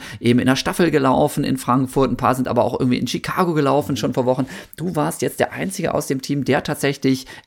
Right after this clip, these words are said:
in Frankfurt komplett diesen Marathon gelaufen ist und dann auch noch den ersten. Hoka ist eben, also jetzt nicht der Namenssponsor in Frankfurt, aber ist eben riesig groß auf der Messe am Start, ne? Ist einfach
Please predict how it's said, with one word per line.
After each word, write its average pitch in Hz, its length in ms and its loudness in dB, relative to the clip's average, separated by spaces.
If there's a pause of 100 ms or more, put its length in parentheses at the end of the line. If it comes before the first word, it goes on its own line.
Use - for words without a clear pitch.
in 196 200 4
Frankfurt 202 720 -4
komplett 156 560 -4
diesen 127 180 0
Marathon 156 380 -2
gelaufen 160 420 -6
ist - 180 -8
und 147 260 -2
dann 151 140 2
auch 143 100 0
noch 151 140 -2
den 120 140 0
ersten. 202 400 -2 (480)
Hoka 165 260 2
ist - 260 -4
eben, 160 240 2
also 123 140 2
jetzt 127 200 4
nicht 123 160 0
der 92 60 2
Namenssponsor 170 680 0
in 139 100 0
Frankfurt, 135 540 0
aber 135 260 2
ist 123 140 -2
eben 123 340 2
riesig 131 640 -2
groß 123 440 0
auf 127 200 -6
der 123 100 4
Messe 127 460 4
am 120 160 0
Start, 123 580 0
ne? 131 160 2 (280)
Ist - 180 -2
einfach 120 340 0